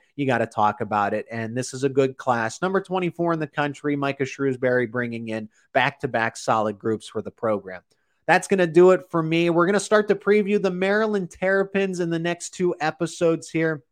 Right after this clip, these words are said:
This is essentially a rivalry for Penn State, just given the ties of James Franklin to the University of Maryland program. When he was a coach there, he was the head coach in waiting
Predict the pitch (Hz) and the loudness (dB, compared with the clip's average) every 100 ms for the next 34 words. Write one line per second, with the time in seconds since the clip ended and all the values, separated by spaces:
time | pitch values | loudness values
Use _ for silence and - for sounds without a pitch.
0 | - 165 196 226 214 196 - 190 185 190 | -2 2 2 2 0 -2 0 0 0 0
1 | 175 147 139 131 131 135 143 135 113 110 | 2 2 2 2 2 2 2 2 0 -2
2 | 107 113 107 113 104 - - 110 104 - | -4 -6 -6 -6 -6 -8 -6 -6 -6 -12
3 | _ - 127 - 151 160 151 139 131 127 | _ -12 -12 0 2 2 0 -2 0 2
4 | 131 127 - - 117 104 101 127 131 - | 2 0 -4 -6 -2 -4 -4 -4 -4 -4
5 | 131 127 123 131 123 123 113 120 117 120 | -2 -2 -2 -6 -4 -4 -4 -4 -2 0
6 | 117 110 107 110 113 110 101 - 139 139 | -2 -2 -2 0 -2 -2 -4 2 2 2
7 | 143 143 120 104 101 104 - 143 147 - | 0 0 -2 -4 -6 -6 0 0 0 -2
8 | 135 139 123 110 107 104 123 120 127 127 | 0 2 0 -4 -6 -6 -6 -4 0 0
9 | 117 98 92 98 123 143 175 196 | -2 -10 -8 -4 -2 -2 -2 -4